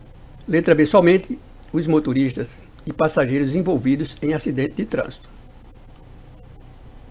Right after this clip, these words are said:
Letra C, os danos materiais causados aos veículos e suas cargas.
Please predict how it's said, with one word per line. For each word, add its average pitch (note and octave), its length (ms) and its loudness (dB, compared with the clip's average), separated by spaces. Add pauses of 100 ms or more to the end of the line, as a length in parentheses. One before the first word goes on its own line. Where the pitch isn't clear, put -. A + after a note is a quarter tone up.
(160)
Letra F3 280 2
C, D#3+ 140 2
os F#3+ 100 0
danos D3 380 4
materiais B2+ 580 0
causados B2 640 0
aos D3 200 2
veículos D3 600 0
e D#3 120 -4
suas D3+ 440 -2
cargas. - 640 0